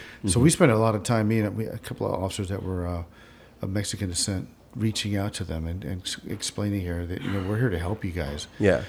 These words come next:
Speaker 1: Because we would show up on calls, drive-by shootings, and as you probably would ex-, probably already know or expect, some of these communities, especially those that just came from Mexico,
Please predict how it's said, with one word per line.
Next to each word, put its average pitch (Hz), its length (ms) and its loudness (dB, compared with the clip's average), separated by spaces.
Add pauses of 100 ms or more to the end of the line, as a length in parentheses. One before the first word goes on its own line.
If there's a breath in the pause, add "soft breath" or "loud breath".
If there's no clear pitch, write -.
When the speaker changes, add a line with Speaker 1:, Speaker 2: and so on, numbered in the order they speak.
(160 loud breath)
Speaker 1:
Because 113 320 2
we 120 100 4
would 131 200 4
show 135 180 6
up 123 100 2
on 113 140 4
calls, 110 340 4
drive-by 110 460 4
shootings, 107 640 0 (600 soft breath)
and 101 800 0
as 101 160 -4
you 101 80 -2
probably 107 320 0
would 104 140 0
ex-, - 180 -8 (760)
probably 95 240 -2
already 101 220 0
know 123 160 6
or 123 120 6
expect, 127 420 2 (340 loud breath)
some 127 240 2
of 143 60 6
these 139 120 6
communities, 113 600 2
especially 113 340 0
those 120 140 2
that - 100 -10
just 104 200 -6 (140)
came 113 140 -2
from 127 140 0
Mexico, 107 480 -2